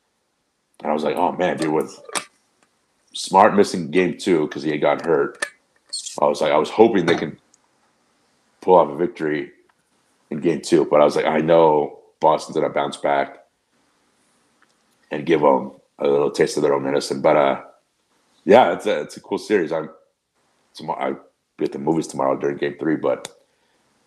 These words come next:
I think, I still think Milwaukee will pull it out. I know Boston's hurting a little bit, but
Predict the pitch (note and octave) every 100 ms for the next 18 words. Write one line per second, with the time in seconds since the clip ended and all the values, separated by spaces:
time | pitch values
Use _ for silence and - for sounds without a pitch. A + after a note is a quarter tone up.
0 | _ G2 A2+ D#3 - - F2+ - B2+ -
1 | E2+ E2+ F2 F2+ E2 E2 D2+ D#2+ E2+ D#2+
2 | F2+ E2+ - E2+ E2 D#2 E2+ D#2+ C#2+ D2
3 | C#2+ D2 - C#2+ -